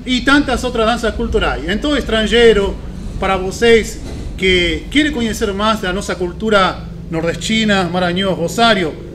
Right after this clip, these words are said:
acese al canal de la Secretaría de Educación y você va a conocer mucho más y ver esas danzas típicas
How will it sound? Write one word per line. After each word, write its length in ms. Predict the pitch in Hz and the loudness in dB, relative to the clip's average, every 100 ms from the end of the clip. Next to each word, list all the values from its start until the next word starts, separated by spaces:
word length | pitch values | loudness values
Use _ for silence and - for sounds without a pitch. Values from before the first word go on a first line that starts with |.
| - | -8
acese 600 | 196 - 262 254 226 220 | -8 -4 -4 0 2 4
al 120 | 214 | 2
canal 480 | 196 190 208 202 175 - - - - - | 2 0 0 0 -4 -10 -10 -10 -12 -4
de 80 | 170 | -2
la 300 | 170 160 156 | 0 0 -2
Secretaría 400 | 233 226 226 202 | -2 0 2 2
de 60 | |
Educación 560 | 185 175 185 170 240 226 | 0 -2 -4 -4 -4 -2
y 80 | 180 | -4
você 260 | 185 208 | -4 -4
va 220 | 196 226 220 | -2 0 -2
a 100 | - | -4
conocer 400 | 208 190 214 208 | -6 -6 -6 -4
mucho 340 | 277 330 208 | -2 -2 -4
más 360 | 208 220 214 185 | -4 -4 -4 -6
y 80 | |
ver 200 | 165 196 | -6 -4
esas 260 | 196 208 151 | -4 -4 -6
danzas 360 | 185 202 185 - | -6 -6 -8 -8
típicas 640 | 254 226 220 214 208 | -8 -8 -6 -6 -6